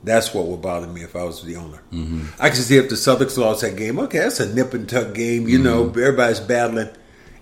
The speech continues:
Speaker 1: As you said, L A, L A gave up.
Speaker 2: Mm-hmm.
Speaker 1: They gave up. I,
Speaker 2: Yeah.
Speaker 1: I heard
Speaker 2: You saw in the third
Speaker 1: I,
Speaker 2: quarter.
Speaker 1: I heard people saying that. I heard, um, I think it was Jackson, Mark Jackson said, and he said, "No."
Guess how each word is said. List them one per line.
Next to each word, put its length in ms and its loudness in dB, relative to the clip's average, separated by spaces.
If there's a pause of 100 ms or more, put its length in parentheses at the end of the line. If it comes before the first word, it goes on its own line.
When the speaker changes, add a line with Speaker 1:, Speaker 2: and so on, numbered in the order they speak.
(120)
Speaker 1:
As 260 0
you 180 4
said, 460 2 (1800)
L 180 6
A, 300 4 (220)
L 120 2
A 120 4
gave 280 0
up. 260 2
Speaker 2:
Mm-hmm. 400 -4 (380)
Speaker 1:
They 180 0
gave 380 0
up. 220 -2
I, 140 -6
Speaker 2:
Yeah. 140 -10
Speaker 1:
I 240 4
heard 500 4 (100)
Speaker 2:
You 60 -10
saw 200 0
in 60 4
the 60 0
third 160 2
Speaker 1:
I, 120 8
Speaker 2:
quarter. 140 4
Speaker 1:
I 120 12
heard 300 10
people 280 2
saying 420 2
that. 240 2
I 200 0
heard, 500 2
um, 640 0 (580)
I 20 -6
think 180 0
it 40 0
was 180 0
Jackson, 500 0
Mark 260 -4
Jackson 420 -2
said, 180 -4
and 100 -4
he 80 -4
said, 320 -6
"No." 380 -4